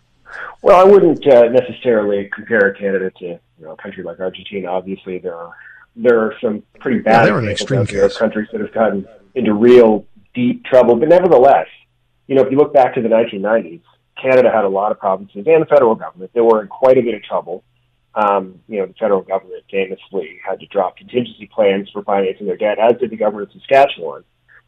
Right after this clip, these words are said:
Speaker 1: And one of the interesting parallels there is that, uh, Saskatchewan was concerned about not being able to finance their external debt. Um,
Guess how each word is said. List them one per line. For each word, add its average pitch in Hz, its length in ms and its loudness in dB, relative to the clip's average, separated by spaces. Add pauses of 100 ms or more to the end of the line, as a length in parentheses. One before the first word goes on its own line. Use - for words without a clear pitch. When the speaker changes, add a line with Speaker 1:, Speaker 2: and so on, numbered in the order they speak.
(160)
Speaker 1:
And 117 480 2
one 143 140 4
of 151 60 2
the 123 120 -2
interesting 131 380 -6
parallels 98 520 0
there 98 300 0
is 90 60 -8 (100)
that, 87 220 -8 (200)
uh, 95 200 -12
Saskatchewan 117 760 -2
was - 220 -20
concerned 135 440 2
about 87 220 -4
not 90 200 -8
being 90 140 -20
able 87 100 -12
to 92 120 -16
finance 92 400 -8
their 87 120 -8
external 85 440 -10
debt. 78 220 -14 (560)
Um, - 480 -4